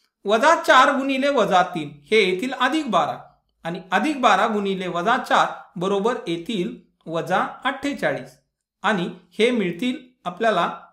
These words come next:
बरोबर वजा तेवीस आणि जे आहेत शून्यापेक्षा लहान. आणि हे वजा तेवीस जर शून्यापेक्षा लहान असतील, म्हणजे विवेचक जर वजा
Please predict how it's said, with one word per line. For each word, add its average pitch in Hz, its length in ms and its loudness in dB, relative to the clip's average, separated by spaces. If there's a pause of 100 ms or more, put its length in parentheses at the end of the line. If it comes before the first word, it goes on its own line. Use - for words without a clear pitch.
बरोबर 170 480 -2 (160)
वजा 180 360 0 (180)
तेवीस 226 420 -6 (480)
आणि 175 160 -6
जे 214 460 0
आहेत 185 420 -2 (400)
शून्यापेक्षा 196 800 -4 (400)
लहान. 262 380 -4 (680)
आणि 185 200 -2 (400)
हे 233 80 4
वजा 220 400 2
तेवीस 277 280 0
जर 311 140 2
शून्यापेक्षा 294 560 0
लहान 302 220 0
असतील, 208 280 0
म्हणजे 220 200 -4
विवेचक 262 440 -2
जर 302 300 4
वजा 240 240 0